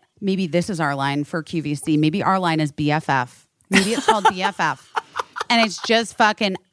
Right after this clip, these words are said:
Speaker 1: absolutely adorable matchy-atchy outfits for you and your B F F. Like, when Birdie was into American Girl dolls for two and a half seconds, I was so jealous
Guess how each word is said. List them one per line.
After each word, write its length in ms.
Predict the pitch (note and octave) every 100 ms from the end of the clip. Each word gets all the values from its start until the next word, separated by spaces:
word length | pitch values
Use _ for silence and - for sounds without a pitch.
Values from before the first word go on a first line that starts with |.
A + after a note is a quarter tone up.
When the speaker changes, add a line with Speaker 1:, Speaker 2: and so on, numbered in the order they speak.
| _ _
Speaker 1:
absolutely 800 | F#3+ G3 G3+ - A#3+ G3+ F3 G3
adorable 540 | F#3+ F3 E3+ E3+ E3 E3
matchy-atchy 800 | D#3 D#3+ - F3+ D3+ D#3+ - D#3
outfits 540 | D3+ - E3+ D3+ D3
for 140 | - D#3
you 480 | C#3+ D3+ E3 F3 - F3+
and 160 | G#3+
your 100 | A#3+
B 300 | G3 D#3 D3
F 240 | D3 D3+ B2
F. 180 | A#2+ - - - -
Like, 300 | B3+ C4 B3+ _ _ _ -
when 220 | B3 B3
Birdie 360 | A#3+ A#3+ C4+
was 160 | D#4 D#4+
into 280 | G3 G3 G#3+
American 380 | F#3+ E3+ G3 E3+
Girl 180 | D3 D3
dolls 320 | D#3 D#3 D#3+
for 140 | F3
two 240 | - E3 D3
and 80 |
a 20 | D#3
half 160 | D3
seconds, 440 | - C#3 E3 E3 -
I 100 | F3+
was 140 | F3 F3
so 440 | - - D3+ G3+
jealous 640 | F3 B2 E2+ G#3+ B3 -